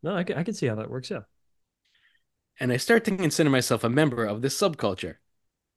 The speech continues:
Speaker 2: but I never identify myself like a Nazi.
Speaker 1: Uh, so you're a member of the, the subculture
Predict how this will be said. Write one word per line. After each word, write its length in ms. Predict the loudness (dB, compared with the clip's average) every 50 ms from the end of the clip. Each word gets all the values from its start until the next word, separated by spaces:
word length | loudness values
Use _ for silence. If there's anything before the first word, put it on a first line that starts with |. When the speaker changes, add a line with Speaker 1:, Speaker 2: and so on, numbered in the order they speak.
| _ 0
Speaker 2:
but 180 | 4 6 6
I 160 | 6 6 6
never 320 | 4 6 6 6 8 8 6
identify 560 | 6 6 4 2 0 0 -2 -2 0 0 0
myself 460 | 0 0 -2 -2 -2 -2 -2 -2 -2
like 160 | -2 -2 -2
a 60 | -2 -4
Nazi. 640 | -2 0 0 0 0 0 -4 -4 -4 -4 -6 -6 -8 _ _ _ _ _ _ _ _ _ -8
Speaker 1:
Uh, 540 | -6 -4 -4 -2 -2 -2 -2 -2 -2 -4 -6 -10 -12 -10
so 180 | -8 -6 -4
you're 180 | -2 0 2 2
a 40 | 4
member 300 | 4 2 2 4 2 2
of 120 | 2 0
the, 640 | 0 0 0 0 0 0 -2 -4 -4 -6 -10 -10 -8
the 100 | -6 -6
subculture 840 | -4 -2 -2 0 -2 0 0 0 0 0 -2 -4 -6 -6 -6 -8